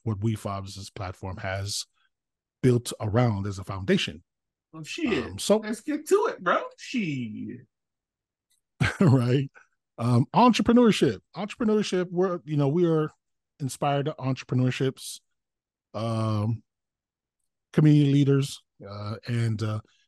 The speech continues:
Speaker 1: this is a one, this is one of our, our projects or one of our babies, especially for me and Guy, um, establishing this, uh, this platform, you know, around entertainment. <laughs>
Speaker 2: Mm-hmm.
Speaker 1: And, uh,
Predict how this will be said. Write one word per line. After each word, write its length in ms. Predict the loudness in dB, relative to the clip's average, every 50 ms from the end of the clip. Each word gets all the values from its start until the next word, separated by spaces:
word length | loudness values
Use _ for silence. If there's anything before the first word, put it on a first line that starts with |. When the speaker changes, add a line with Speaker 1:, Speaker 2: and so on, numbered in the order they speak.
| _ _ _ _ -2
Speaker 1:
this 180 | 0 0 2 2
is 100 | 2 2
a 40 | 2
one, 280 | 2 2 2 2 2 0 -2
this 140 | -4 -4 -4
is 100 | -4 -4
one 140 | -2 -4 -4
of 100 | -4 -4
our, 100 | -6 -8 _ _ _ _ _ -12
our 120 | -12 -12
projects 720 | -10 -8 -6 -6 -4 -4 -4 -6 -6 -6 -8 -8 -10 -10 -12 -12
or 320 | -8 -6 -4 -2 -2 -2 -2
one 140 | -2 -2 -4
of 60 | -4
our 100 | -4 -4
babies, 540 | -2 -2 0 0 -2 -4 -6 -8 -10 -12 -16 _ -12
especially 280 | -8 -8 -6 -6 -6 -8
for 140 | -6 -6
me 140 | -4 -4 -4
and 80 | -4 -4
Guy, 380 | -6 -6 -4 -4 -4 -4 -6 -6 _ _ _ _ _ _ _ _ _ _ _ _ _ _ _ -10
um, 180 | -8 -8 -8
establishing 600 | -6 -6 -4 -4 -4 -2 -4 -4 -4 -4 -4 -4
this, 340 | -2 -4 -4 -6 -6 -8 -6
uh, 400 | -6 -6 -6 -6 -6 -6 -8 -8 -10 _ _ _ _ _ _ _ _ _ _ _ _ _ _ _ _ _ _ _ _ _ _ -4 0
this 180 | 0 0 0
platform, 600 | 0 0 0 0 0 -2 -4 -4 -2 0 0 -2 -2 _ _ _ _ -6
you 120 | -4 -4
know, 100 | -4 -4
around 400 | -2 -2 0 0 0 0 0 -2 -2
entertainment. 640 | -4 -6 -6 -4 -2 0 0 0 0 -2 -6 -14 -20 -20
<laughs> 840 | _ _ _ _ _ _ _ _ _ _ _ _ _ _ _ -10 -6
Speaker 2:
Mm-hmm. 340 | -4 0 0 0 -2 -2 -2
Speaker 1:
And, 320 | 0 0 2 2 2 2
uh, 220 | 0 0 0 0